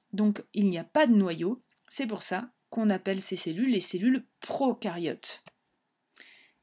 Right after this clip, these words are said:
Eh bien, ce sont ces cellules que l'on va étudier lors de la prochaine séance, puisque vous fabriquerez des lames et vous les observerez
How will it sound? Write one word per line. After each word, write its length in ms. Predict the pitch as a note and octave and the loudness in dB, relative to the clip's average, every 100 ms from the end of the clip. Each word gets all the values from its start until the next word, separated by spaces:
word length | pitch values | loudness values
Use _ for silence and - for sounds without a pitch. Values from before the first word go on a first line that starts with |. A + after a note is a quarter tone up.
| _ | _
Eh 40 | A3+ | 2
bien, 140 | B3+ | 4
ce 140 | C4 E4+ | 4 2
sont 180 | F4+ | 4
ces 180 | F4+ F#4 | 4 4
cellules 480 | E4+ D#4+ A#3+ A#3+ A#3+ - - | 4 4 4 4 2 -4 -8
que 320 | A3+ G#3 G3+ | 0 2 2
l'on 200 | G3 G3+ | 2 2
va 140 | G3+ | 2
étudier 380 | G3 - F#3 A#3 | 2 0 -2 0
lors 180 | A3+ G3+ | 0 0
de 80 | F#3+ | 0
la 100 | F3 | -2
prochaine 440 | - A#3+ C4 A#3 | -2 0 2 0
séance, 520 | - D#3+ E3 A3 A#3+ | 0 -4 -4 -2 -4
puisque 320 | - G#3 - | -4 -6 -4
vous 180 | G#3 F3+ | -4 -4
fabriquerez 560 | F3+ C#4 C4+ C4 - A#3+ | -6 -4 -2 -4 -2 -2
des 120 | F#3+ | 0
lames 400 | E3 F3+ A#3+ B3+ - _ | 0 2 2 0 -6 _
et 120 | B3+ | -2
vous 120 | A#3+ A3+ | 0 0
les 180 | F#3+ | 0
observerez 680 | F3 E3+ F#3 D#3+ F3 G#3+ D4 | -2 -4 -6 -6 -2 -2 -4